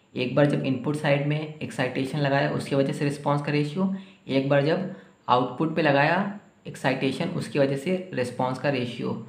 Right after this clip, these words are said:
equal होना चाहिए symmetry के लिए। तो वी एस upon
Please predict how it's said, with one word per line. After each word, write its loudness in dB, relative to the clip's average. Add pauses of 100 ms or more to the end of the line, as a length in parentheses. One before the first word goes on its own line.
(240)
equal 4
होना 2
चाहिए -4
symmetry 0
के -6
लिए। -6 (1300)
तो -2 (1600)
वी -6 (140)
एस -4
upon 0